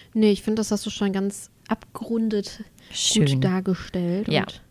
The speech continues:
Speaker 2: Ich habe auch noch ein Zitat über das Buch von der, äh, Übersetzerin.
Speaker 1: Mhm.
Speaker 2: Das kann man vielleicht, könnte ich ja vielleicht einfach noch mal zum Abschluss vorlesen. Um
Speaker 1: Zum Abschluss vorm Abschluss.
Speaker 2: Vom Ab-,
Speaker 1: <laughs>
Speaker 2: genau. Ähm,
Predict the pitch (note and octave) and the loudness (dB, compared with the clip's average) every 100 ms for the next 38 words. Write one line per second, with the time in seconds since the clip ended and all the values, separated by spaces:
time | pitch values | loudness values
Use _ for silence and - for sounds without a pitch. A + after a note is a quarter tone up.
0 | _ G#3+ C#4+ D4 E4 C4 A3 G#3 - - | _ 0 2 4 6 6 6 2 -2 -4
1 | A3 - A#3 G#3+ D#3+ - - G#3 - G3 | -2 0 4 6 4 -2 -2 -2 2 4
2 | G3 - - F3 F3 E3 F3 F3 G#3 - | 4 2 2 4 4 4 6 6 2 -2
3 | D3+ F3+ D4+ - - A3 E3+ E3+ G3 - | -2 -2 -2 -10 -10 -2 0 2 0 2
4 | G#3+ G3+ G3 F#3 F3+ - G#3 G#3 - F#3+ | 2 2 4 0 0 0 2 2 -2 -4
5 | - F#3 F3+ - F#3+ F#3 F3+ F3+ F3 E3+ | -2 -4 -2 -2 -4 -2 -2 0 0 0
6 | F3 E3+ F3+ - F3 - - A#3 G#3+ E3+ | -2 -2 -6 -4 -4 -6 -2 2 2 2
7 | E3+ F3+ A3 - - - - F#3 F3+ F#3 | 2 2 2 -2 -16 -6 0 4 6 6
8 | F3+ - G3+ - F#3+ F3 F#3 - F#3+ F#3+ | 4 -2 -8 -6 -6 -6 -8 -10 -10 -10
9 | - - - G#3 A#3 G#3+ - G3 A3 G#3+ | -12 -6 6 6 6 2 2 4 6 8
10 | F#3 D#3+ E3 A3+ - A#3+ B3+ C4 C4 C4+ | 8 6 2 -6 -2 6 8 8 6 4
11 | C4+ | 2